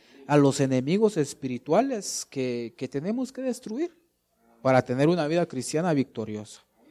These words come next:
Jueces uno diez dice, bueno, entonces aquí destruyeron eso, y dice, "Ah, y hallaron a Adoni Besec en Besec y pelearon contra él e hirieron al cananeo y al fereceo.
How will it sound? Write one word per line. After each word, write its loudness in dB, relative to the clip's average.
Jueces 8
uno 8
diez 8
dice, 2
bueno, 8
entonces 6
aquí 4
destruyeron 4
eso, -2
y -2
dice, 4
"Ah, -16
y 6
hallaron 10
a 10
Adoni 10
Besec 6
en 4
Besec 6
y 0
pelearon 4
contra 4
él 4
e 4
hirieron 6
al 4
cananeo -2
y 0
al -6
fereceo. -14